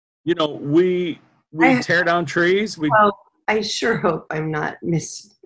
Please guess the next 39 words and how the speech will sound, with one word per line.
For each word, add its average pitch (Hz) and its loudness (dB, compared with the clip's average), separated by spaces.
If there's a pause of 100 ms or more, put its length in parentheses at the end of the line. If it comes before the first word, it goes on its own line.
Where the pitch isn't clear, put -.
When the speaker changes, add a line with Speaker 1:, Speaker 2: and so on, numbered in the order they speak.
(260)
Speaker 2:
like, 175 -2
I'm 156 -2
not 156 0
Speaker 1:
misquoting 151 2
him. 185 -8
<laughs> - -20 (200)
It's 311 -6
all 208 2
right. 135 -4
He 277 -2
won't 170 2
mind. 98 -6 (320)
He 196 -10
can 196 -2
always 214 2
come 180 0
back 165 2
and 147 -6
talk 143 2
to 127 -2
us 117 -6
later. 113 -4 (320)
It's 120 -10
true. 165 -6 (720)
So 175 -2 (260)
you 233 2
had 233 4
a 208 0
couple 190 0
of 147 0
critics - -4 (640)
in 131 -2
your 135 0
lifetime. 117 -4 (920)
And 175 -4
you 220 -2
were 247 -2
a 156 2
critical 165 0